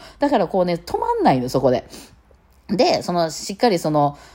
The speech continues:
あの、はい、四時、はい、五時とか言われた時に、そこに行かなくて、行き過ぎて、なんか、あの、結局、結果、音楽が、ド、レ、ミ、ファ、ソ、みたいな感じになってしまうと。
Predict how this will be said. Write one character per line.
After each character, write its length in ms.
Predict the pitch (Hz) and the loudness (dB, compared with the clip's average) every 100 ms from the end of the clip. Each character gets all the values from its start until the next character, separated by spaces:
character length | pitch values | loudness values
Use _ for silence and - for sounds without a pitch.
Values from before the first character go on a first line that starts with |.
| - | -14
あ 140 | - 147 | -4 -2
の、 240 | 139 131 | 0 -2
は 100 | 151 | -2
い、 120 | 156 | 0
四 80 | 143 | 0
時、 120 | 143 - | 0 -4
は 80 | 123 | -6
い、 80 | |
五 120 | 131 147 | 0 0
時 140 | 135 | -2
と 100 | - | -2
か 60 | 143 | 2
言 80 | |
わ 60 | 170 | 4
れ 80 | 151 | 4
た 100 | 135 | 0
時 180 | 131 143 | 0 0
に、 220 | 233 127 | 0 0
そ 140 | 151 | -2
こ 100 | 170 | 0
に 140 | 147 156 | 0 -2
行 100 | 151 | -2
か 100 | 175 | 0
な 120 | 165 | -2
く 80 | - | 0
て、 240 | 269 214 | 2 2
行 120 | 156 | 0
き 200 | 151 151 | -6 -6
過 80 | 156 | -4
ぎ 140 | 139 | -4
て、 260 | 139 320 277 | 0 4 4
な 140 | 156 | 4
ん 60 | 151 | 2
か、 240 | 135 117 - - _ | 0 -2 -4 -18 _
あ 180 | - 160 | 0 2
の、 120 | 143 | 2
結 240 | 139 151 151 | 2 2 2
局、 260 | 151 151 | 0 0
結 280 | 147 151 143 | -2 -4 -4
果、 180 | - 214 | 2 2
音 100 | 147 | 2
楽 280 | 147 131 131 | 0 -2 2
が、 280 | 185 127 98 | 2 2 0
ド、 400 | 120 120 120 117 | -4 -4 -2 -2
レ、 160 | 139 | -2
ミ、 520 | 127 135 127 120 110 117 | -2 -2 -2 -2 -4 -2
フ 60 | |
ァ、 340 | 131 123 98 107 | 0 0 -2 -4
ソ、 300 | 117 117 107 | -4 -4 -2
み 100 | 143 | 0
た 80 | 175 | 2
い 60 | |
な 60 | - | 6
感 200 | 226 208 | 6 4
じ 120 | 240 | 2
に 100 | 226 | 2
な 100 | 131 | 2
っ 80 | 123 | 2
て 100 | 160 | -2
し 200 | - 175 | 0 2
ま 180 | 160 160 | 4 4
う 80 | |
と。 140 | 170 | 2